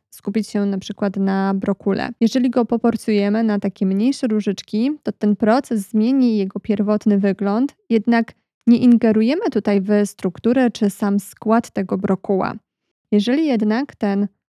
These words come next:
pokrojony wcześniej brokuł zostanie już głęboko zamrożony, później przejdzie przez proces konserwacji, który ma na celu zachowanie jego smaku, świeżości i wartości odżywczych na dłuższy czas, to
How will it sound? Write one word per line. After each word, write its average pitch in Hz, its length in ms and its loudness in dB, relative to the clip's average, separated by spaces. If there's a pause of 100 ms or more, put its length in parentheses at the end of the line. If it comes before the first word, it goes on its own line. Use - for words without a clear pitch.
pokrojony 226 540 0
wcześniej 208 380 -2
brokuł 196 520 -4
zostanie 226 440 -2
już 233 160 0
głęboko 208 440 -2
zamrożony, 214 680 0 (240)
później 254 320 0
przejdzie 220 340 0
przez - 220 -8
proces - 360 -4
konserwacji, 208 760 -2
który - 240 -4
ma 208 100 2
na 208 140 0
celu 202 260 -2
zachowanie 208 540 0
jego 220 220 0
smaku, 202 460 -8
świeżości 226 800 -4 (340)
i 220 80 2
wartości 233 540 -2
odżywczych 214 680 -4
na 196 140 -2
dłuższy 214 360 -2
czas, 214 460 -4 (480)
to 226 260 2